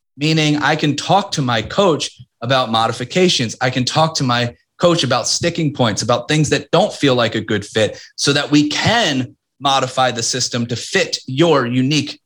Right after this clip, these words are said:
disposition. That is how this process should work. It should not be a requirement that you fit into somebody else's way of doing things.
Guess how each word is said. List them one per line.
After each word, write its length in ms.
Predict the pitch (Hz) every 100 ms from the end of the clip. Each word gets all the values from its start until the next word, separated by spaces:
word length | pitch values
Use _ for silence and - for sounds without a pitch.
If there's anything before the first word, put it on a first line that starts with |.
| -
disposition. 640 | 139 - 113 147 - 104 - _ _
That 280 | - 160 156
is 140 | 143 -
how 180 | 147
this 160 | 139 123
process 460 | - 139 139 135 127
should 320 | - 123 120
work. 360 | 156 139 - _ _ -
It 100 | 131
should 160 | 147
not 240 | 139 151 135
be 120 | 147
a 80 | 131
requirement 680 | 120 - 147 160 165 139 120
that 160 | 113
you 340 | 117 139 165 147
fit 300 | - 165 151
into 220 | 160 156
somebody 560 | - 175 165 139 117 -
else's 460 | 160 170 151 131
way 160 | 123 131
of 160 | 113 -
doing 280 | 208 220
things. 480 | 160 120 87 - -